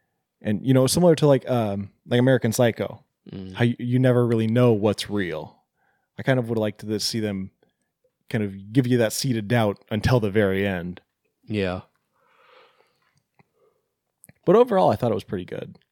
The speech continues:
Speaker 1: It, I, I definitely, you know, agree with your complaints about it, it being, about the middle just kind of dragging.
Speaker 2: Yeah. And it's just like,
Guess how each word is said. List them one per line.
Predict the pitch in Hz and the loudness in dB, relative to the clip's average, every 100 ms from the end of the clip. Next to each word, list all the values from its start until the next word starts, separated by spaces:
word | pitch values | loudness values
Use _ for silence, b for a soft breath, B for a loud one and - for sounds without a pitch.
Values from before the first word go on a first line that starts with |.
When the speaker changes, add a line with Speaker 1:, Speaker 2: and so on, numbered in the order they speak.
| _ _ _ _ _ | _ _ _ _ _
Speaker 1:
It, | 120 - | -10 -6
I, | 113 120 | -2 0
I | 135 | 2
definitely, | 135 139 151 147 135 123 - _ _ - | 2 0 0 0 -2 -4 -18 _ _ -8
you | 113 | -4
know, | 107 101 | -2 -2
agree | 98 107 | 0 0
with | 101 | 0
your | 98 | -4
complaints | 95 95 98 95 | -6 -6 -4 -4
about | 92 92 92 | -4 -4 -2
it, | |
it | - 95 | -2 -4
being, | 95 92 92 90 _ _ _ _ _ - - | -2 -4 -6 -14 _ _ _ _ _ -14 -6
about | 101 98 | -2 -2
the | 98 | 0
middle | 98 90 87 | 2 2 0
just | 90 | -4
kind | - 87 | -6 -8
of | 87 | -4
dragging. | 92 92 - - 92 _ _ _ | -4 -4 -8 -10 -12 _ _ _
Speaker 2:
Yeah. | - 92 87 - _ _ b b b b b b - | -8 -6 -8 -12 _ _ b b b b b b -4
And | 139 127 | -2 -2
it's | 120 | -8
just | - - | -10 -2
like, | 127 | -2